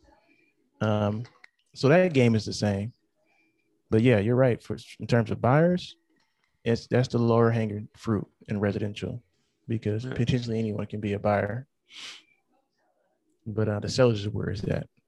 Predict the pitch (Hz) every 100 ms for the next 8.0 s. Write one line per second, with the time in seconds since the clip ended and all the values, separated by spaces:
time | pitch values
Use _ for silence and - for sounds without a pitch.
0 | _ _ - 113 101 90 - 113 - _
1 | - - 107 104 - 143 160 117 131 127
2 | 123 117 101 101 104 - 107 - - _
3 | _ _ _ _ _ _ - _ 104 104
4 | 101 143 127 151 135 110 123 135 135 -
5 | - - - 104 110 113 117 107 156 123
6 | 147 123 113 113 107 104 104 - 110 107
7 | 104 104 104 110 107 123 - 104 101